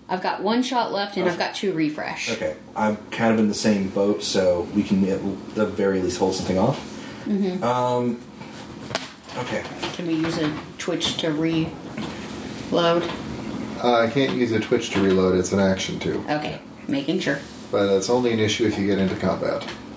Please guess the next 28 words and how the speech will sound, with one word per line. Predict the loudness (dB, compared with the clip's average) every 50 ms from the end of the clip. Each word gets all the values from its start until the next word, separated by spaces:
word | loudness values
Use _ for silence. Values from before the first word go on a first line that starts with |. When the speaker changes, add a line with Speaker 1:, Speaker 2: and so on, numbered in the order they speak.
| -12 -10 -2
Speaker 1:
Sure. | -2 -2 -2 -2 -6 -12 -14 -14 -14 -14 -12 -12 -12 -12 -10 -10 -8 -8 -6 -6 -6 -6 -6 -6 -6 -6 -6 -6 -6 -2
Speaker 2:
So | 0 2 4 4 4 4 2 0 -4
Speaker 3:
And | -2 2 2
what | 2 4
are | 4 4
the | 4 4
odds | 4 4 4 2 2
of | 4
that | 6 6 6 6
happening? | 4 2 0 0 0 -2 -2 -4 -4 -2
Speaker 2:
Gee. | -2 0 2 2 2 2 0 -4 -10 -12 -12 -10 -10 -8 -8 -2 0
Speaker 1:
I | 2 2
wonder. | 2 4 4 4 4 6 4 4 4 4 2 4 4 4 2 2 0 0 -2 -6 -12 -16 -18 -12 -2
Speaker 2:
And | 2 2 2
if | 4 4 4
you | 4
refresh | 6 6 6 6 4 4 4 2 2
before, | -2 -2 0 0 2 4 6 6 4 2
uh, | 0 -4 -6 -6 -8 -8 -10 -10 -12 -14 -14 -14 -16 -16 -18 -16 -12 -12 -10 -10 -10 -10 -10 -10 -10 -10 -10 -4 0
you | 2 2
don't | 2 2 2
get | 0 0 2
to | 2 0
hold | 0 0 -2 -2 -2
charges | -2 -2 -2 -2 0 -2 -4
to | -4 -4
the | -4
side. | -4 -4 -4 -4 -6 -6